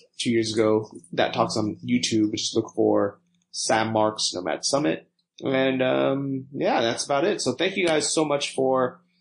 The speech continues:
taking the time to leave all these great five-star reviews of the podcast. Uh, this week, I would like to say thank you to J T Jones ninety-one. He says, "Must listen, five stars. I found this podcast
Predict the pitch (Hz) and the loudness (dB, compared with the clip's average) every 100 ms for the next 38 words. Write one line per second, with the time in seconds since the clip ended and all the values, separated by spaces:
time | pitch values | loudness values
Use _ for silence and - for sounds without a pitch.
0 | _ - 160 143 131 123 131 - 135 123 | _ -4 -2 -2 -2 0 0 0 0 0
1 | 123 - 135 143 143 131 - 127 117 123 | -2 -2 -2 0 0 -2 -4 -10 -4 0
2 | 135 - - 123 123 131 117 117 120 117 | 0 -2 -2 -2 0 0 0 0 0 -2
3 | - 123 117 - - 120 - 123 - - | -2 0 -2 -6 -16 -8 -2 -2 0 2
4 | 175 - - - - _ - 113 113 - | 2 0 -8 -12 -20 _ 0 2 2 0
5 | - 139 - 160 123 123 120 - 127 117 | 0 -2 0 0 2 2 0 -2 0 2
6 | 120 113 113 - 117 120 123 131 156 123 | 0 -2 -2 -2 0 0 0 2 0 0
7 | 110 123 156 139 120 120 117 117 165 247 | 0 2 0 0 0 0 2 2 2 0
8 | 269 _ _ - 117 123 113 113 117 131 | -4 _ _ -8 -2 0 0 0 -2 -2
9 | - 139 156 170 196 - - 127 - 143 | 0 -2 0 -2 -4 -4 0 0 0 0
10 | 139 147 - - 147 160 160 151 139 139 | 0 -2 -4 -6 -2 0 0 0 0 0
11 | 120 - - | 0 -2 -8